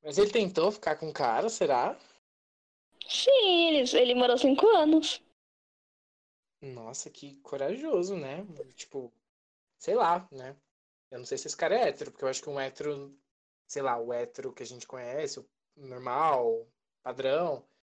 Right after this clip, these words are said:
Speaker 1: não, não, não viajaria pro Rio de Janeiro pra conhecer um cara, cer-, certo?
Speaker 2: Ah,
Speaker 1: Eu
Speaker 2: então, mas a questão da história dele é que ele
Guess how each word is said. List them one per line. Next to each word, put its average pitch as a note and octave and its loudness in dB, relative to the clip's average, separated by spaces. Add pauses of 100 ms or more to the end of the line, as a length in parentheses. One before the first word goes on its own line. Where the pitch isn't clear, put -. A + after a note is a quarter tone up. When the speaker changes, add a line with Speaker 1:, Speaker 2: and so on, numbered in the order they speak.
(240)
Speaker 1:
não, E3+ -2
não, C#4+ -4
não D#4+ -8
viajaria D4+ 4
pro D#3+ -4
Rio E3 -2
de D3 -8
Janeiro C#3+ 0
pra C4+ -4
conhecer A#3 -6
um A#3 -2
cara, E3+ 0
cer-, D3+ -2
certo? - -6
Speaker 2:
Ah, C4+ 0
Speaker 1:
Eu A#3+ 0
Speaker 2:
então, C4+ 2
mas B3+ 2
a C4 4
questão D4+ 2
da D4 4
história D4+ 2
dele A#3+ 2
é A#3+ 2
que B3 2
ele A3+ 2